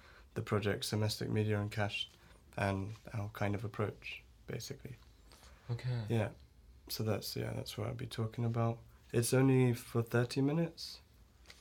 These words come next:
Speaker 1: And, yeah, we'll
Speaker 2: Mm.
Speaker 1: see what happens.
Speaker 2: What kind of, what kind of format was that? Was that, what,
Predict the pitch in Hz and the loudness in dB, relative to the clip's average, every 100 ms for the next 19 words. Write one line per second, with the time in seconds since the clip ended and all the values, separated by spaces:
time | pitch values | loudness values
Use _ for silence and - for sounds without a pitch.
0 | - - - - 113 113 113 - 139 131 | -20 -20 -20 -6 0 0 0 -4 -6 -4
1 | 113 - - - - 123 135 120 135 120 | -6 -10 -20 -20 -8 -2 0 0 0 0
2 | 117 113 117 123 120 - - - 147 220 | 0 -2 -2 -6 -8 -10 -10 -6 -4 -2
3 | 285 - - - 160 233 247 185 127 - | -4 -6 -8 -4 -4 -2 -2 -2 -4 -4
4 | 339 311 98 87 - 87 95 - 135 131 | -4 -2 -4 -4 -8 -6 -6 -6 -6 -6
5 | 151 | -8